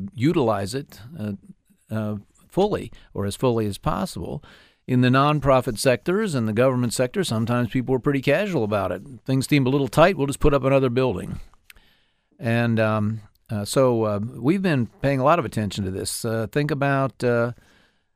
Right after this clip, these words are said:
um, uh, dining, um, where, uh, by h-, having other options, uh, more distributed options, uh, uh, that seem to,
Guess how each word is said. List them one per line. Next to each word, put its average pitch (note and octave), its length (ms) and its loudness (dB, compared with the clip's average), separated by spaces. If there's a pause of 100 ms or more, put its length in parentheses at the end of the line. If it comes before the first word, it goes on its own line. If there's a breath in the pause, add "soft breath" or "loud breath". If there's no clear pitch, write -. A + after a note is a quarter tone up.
(160)
um, A2+ 480 -2 (420)
uh, G2 80 -4
dining, C3+ 560 0 (1000)
um, G#2 580 -4 (360)
where, A#2 480 0
uh, G#2+ 220 -2 (160)
by A2 220 0
h-, - 60 -2 (120)
having A2+ 480 -2
other C#3 360 4
options, C#3+ 960 -2 (300 loud breath)
uh, G#2+ 160 -6
more A2+ 180 -2
distributed C3+ 680 0
options, C3+ 800 -2
uh, A2 460 -4 (560 soft breath)
uh, G#2+ 340 -2
that A2 460 -6
seem F3 300 2
to, A2 160 -2